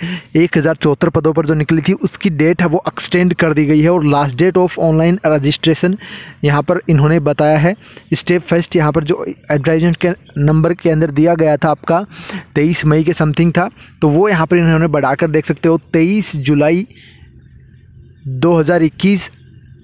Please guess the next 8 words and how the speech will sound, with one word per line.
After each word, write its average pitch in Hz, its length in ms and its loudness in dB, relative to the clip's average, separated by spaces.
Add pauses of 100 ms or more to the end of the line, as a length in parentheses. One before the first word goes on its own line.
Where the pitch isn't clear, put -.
(220)
को 185 140 2
रात 160 340 0
ग्यारह 151 340 0
बज 151 220 -4
के 185 100 -2
पैंतालीस 160 540 0
मिनट 160 180 2
तक, 180 140 -4